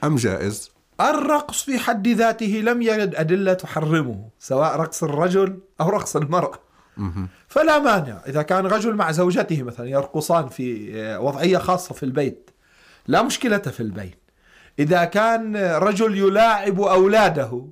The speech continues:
Speaker 2: مثلًا فيحرك بنفسه تحريك معين أو
Speaker 1: لا،
Speaker 2: أم.
Speaker 1: هنا حول رقص المحترفين يعني.
Speaker 2: لا مشكلة من هذه
Speaker 1: نعم.
Speaker 2: الجهة.
Speaker 1: نعم.
Speaker 2: أما رقص المحترفين أمام الأجانب، آه، كرقص المرأة أمام الرجال الأجانب أو رقص الرجل أيضًا هذا موجود،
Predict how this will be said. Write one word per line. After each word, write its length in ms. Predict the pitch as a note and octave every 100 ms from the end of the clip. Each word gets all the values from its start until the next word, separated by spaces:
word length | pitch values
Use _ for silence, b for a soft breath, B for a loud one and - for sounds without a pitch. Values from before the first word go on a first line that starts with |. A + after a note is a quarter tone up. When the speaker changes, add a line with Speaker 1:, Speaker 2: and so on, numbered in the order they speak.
| -
Speaker 2:
مثلًا 300 | D3+ C#3+ D#3
فيحرك 640 | E3+ F#3 F3+ G#3 G3 F3+ D3+
بنفسه 420 | E3 F3 - C#3+
تحريك 420 | C#3 - D#3 D#3
معين 460 | D3+ D#3+ C#3+ A2+ G#2+
أو 200 | D#3 G#3
Speaker 1:
لا، 80 |
Speaker 2:
أم. 60 | F#3+
Speaker 1:
هنا 180 | F3 G3+
حول 300 | - F3+ D#3+ D3
رقص 260 | - F3+ -
المحترفين 760 | C3 C3 - B2 B2+ F#3 D3
يعني. 260 | G2+ F2+ -
Speaker 2:
لا 220 | F3 C4
مشكلة 520 | G#3+ - - B2 G#2 A2+ D3+
من 100 | G#3
هذه 180 | F3+ G3+
Speaker 1:
نعم. 100 | F#3
Speaker 2:
الجهة. 300 | G#2+ A#2+ G#2 B B
Speaker 1:
نعم. 180 | G#2 F#2
Speaker 2:
أما 340 | C4+ C#4 B3+
رقص 240 | A#3 A3+ -
المحترفين 920 | F3 D#3+ - C#3 C3 B2 C3 B2+ A#2
أمام 340 | D3 D#3 F3+
الأجانب، 720 | E3 C#3+ C#3 D#3 D3 C3 B2 A#2+ _ b b b b
آه، 300 | A2 A#2 G#2
كرقص 560 | A#2 - E3+ G3 - -
المرأة 520 | D#3+ D#3+ E3+ D3 C#3+
أمام 260 | D3 E3 F3+
الرجال 420 | E3+ D#3 D#3+ D#3
الأجانب 640 | C#3 C#3 B2+ C3+ B2+ A#2+
أو 180 | - D3
رقص 280 | F3+ - -
الرجل 520 | F#3+ G#3 A#3+ A#3 G#3+
أيضًا 340 | D#3+ E3+ F3 D#3+
هذا 220 | E3 D#3
موجود، 540 | D3+ D3 D3 E3+ D3+